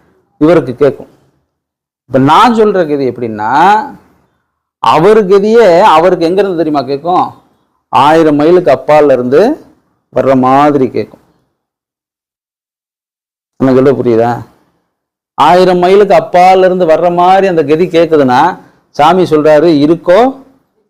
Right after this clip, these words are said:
இல்லையோ. இல்லையா? இப்ப இந்த உதாரணத்தை சொன்னா நீங்க அதை புடிச்சுக்கோங்கன்னு சாமி என்ன சொல்லிட்டாரு? இருக்கோ இல்லையோ.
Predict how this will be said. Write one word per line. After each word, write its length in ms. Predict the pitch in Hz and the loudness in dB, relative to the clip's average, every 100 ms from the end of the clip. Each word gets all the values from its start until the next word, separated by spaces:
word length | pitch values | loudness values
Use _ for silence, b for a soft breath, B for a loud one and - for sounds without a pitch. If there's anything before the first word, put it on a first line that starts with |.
| _ - - 135 | _ -20 -10 -2
இல்லையோ. 480 | 147 147 135 123 120 - - _ _ _ _ _ _ _ _ _ _ _ _ _ _ _ _ _ _ | 2 4 4 2 2 -2 -10 _ _ _ _ _ _ _ _ _ _ _ _ _ _ _ _ _ _
இல்லையா? 500 | - - 127 135 139 117 - _ _ _ 120 | -14 -4 0 2 2 0 -6 _ _ _ -4
இப்ப 100 | 143 | -2
இந்த 120 | 156 175 170 | 0 0 2
உதாரணத்தை 480 | 180 185 180 165 160 | 2 2 -2 -4 -4
சொன்னா 220 | 165 170 | -2 -2
நீங்க 140 | 165 | 0
அதை 80 | 143 | -2
புடிச்சுக்கோங்கன்னு 560 | 151 165 160 156 160 156 | -4 -10 -4 -2 -2 0
சாமி 200 | 151 151 | 0 0
என்ன 120 | 147 | -2
சொல்லிட்டாரு? 380 | 147 131 120 110 104 _ _ _ _ _ | -2 0 0 0 -4 _ _ _ _ _
இருக்கோ 460 | 127 156 185 185 208 311 - _ _ _ _ _ | -2 0 0 0 0 0 -6 _ _ _ _ _
இல்லையோ. 440 | 151 160 147 127 | 0 2 4 2